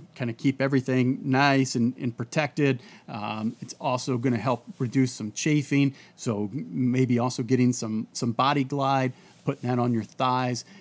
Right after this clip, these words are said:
'cause you would be shocked. There's a big difference in doing a three-mile training run and then all of a sudden going out and doing your thirteen-mile, uh, race on what starts to chafe and, and what starts to rub,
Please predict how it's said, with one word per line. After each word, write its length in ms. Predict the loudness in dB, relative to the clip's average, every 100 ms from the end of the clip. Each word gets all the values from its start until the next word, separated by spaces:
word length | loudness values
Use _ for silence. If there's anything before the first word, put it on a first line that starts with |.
| -12
'cause 140 | -10 -4
you 120 | -2
would 100 | 0
be 120 | 0
shocked. 520 | -2 -2 0 0 -4 -6
There's 200 | -10 -10
a 40 | -6
big 340 | 2 4 4
difference 420 | 2 2 2 0
in 100 | 0
doing 200 | 2 2
a 60 | 0
three-mile 480 | 0 0 0 0 -4
training 400 | -2 -2 0 0
run 280 | 0 0 -2
and 120 | -2
then 80 | -2
all 140 | -4
of 40 |
a 40 | -4
sudden 180 | -4 -4
going 260 | -2 -2
out 160 | -2 -4
and 80 | -6
doing 200 | -2 -2
your 100 | -4
thirteen-mile, 880 | -8 -6 -4 -2 -4 -6 -8 -10 -12
uh, 220 | -16 -14 -8
race 460 | 0 2 2 0 -10 -20 -10
on 320 | -6 -2 -2 -2
what 180 | -2
starts 380 | -2 -2 -4 -4
to 100 | -6
chafe 500 | -4 0 2 4 2 0 -20 -12
and, 160 | -6 -4
and 300 | -4 -2 0
what 180 | 0 -2
starts 340 | -2 -2 -2
to 100 | -4
rub, 420 | 0 2 2 2